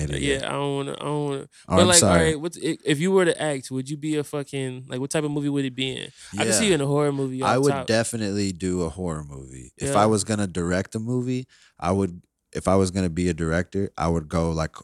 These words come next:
Speaker 1: uh, a psycho thriller horror, um,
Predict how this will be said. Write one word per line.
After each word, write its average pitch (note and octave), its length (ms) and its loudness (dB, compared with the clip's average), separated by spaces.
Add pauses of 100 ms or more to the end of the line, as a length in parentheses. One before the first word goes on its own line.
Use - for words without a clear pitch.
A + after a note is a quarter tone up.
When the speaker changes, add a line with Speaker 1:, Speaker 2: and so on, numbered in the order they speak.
(160)
Speaker 1:
uh, D2+ 260 -2 (420)
a D2 280 -4 (800)
psycho F2 520 2
thriller E2+ 460 0
horror, D#2 580 -2 (640)
um, C#2+ 340 -4